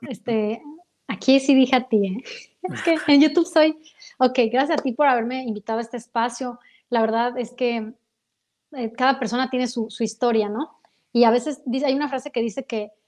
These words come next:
Speaker 2: no eres como, eres lo que has superado. Entonces, muchas veces uno ve y dice, "Guau, yo quisiera ser persona", pero a veces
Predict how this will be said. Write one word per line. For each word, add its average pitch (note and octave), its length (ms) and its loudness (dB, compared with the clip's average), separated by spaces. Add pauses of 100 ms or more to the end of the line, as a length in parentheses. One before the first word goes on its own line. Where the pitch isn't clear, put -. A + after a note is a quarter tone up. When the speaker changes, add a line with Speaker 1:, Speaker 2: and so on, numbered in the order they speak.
(120)
Speaker 2:
no B3+ 260 0
eres D4 500 -2 (220)
como, G#3+ 680 -6 (520)
eres C4+ 200 4
lo D4 120 -2
que B3 80 -6
has A#3 100 -4
superado. A3 640 -2 (220)
Entonces, A#3 420 -4
muchas C4 260 0
veces C4 240 -2
uno C4 200 -2
ve C#4+ 420 0
y A#3 200 0
dice, A#3 260 -2
"Guau, A3+ 300 2
yo A#3+ 100 0
quisiera B3+ 260 -2
ser C4+ 160 -2
persona", A#3 380 -2
pero A3+ 200 0
a A#3+ 40 -2
veces A#3 320 0